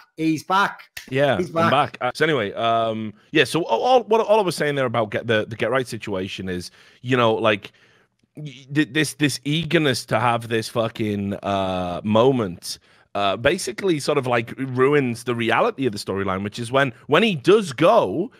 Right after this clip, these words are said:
Speaker 2: it is gonna be fucking sad. And,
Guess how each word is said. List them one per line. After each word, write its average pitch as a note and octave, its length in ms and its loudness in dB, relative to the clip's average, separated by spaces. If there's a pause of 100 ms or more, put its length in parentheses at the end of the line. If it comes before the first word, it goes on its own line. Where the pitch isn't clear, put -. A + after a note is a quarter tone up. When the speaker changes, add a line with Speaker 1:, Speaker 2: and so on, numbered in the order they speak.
(140)
Speaker 2:
it E3+ 160 6
is C4+ 160 -4
gonna B3 220 0
be F#3 100 -2
fucking C#3 460 -2
sad. G2 500 -8 (420)
And, D3+ 640 2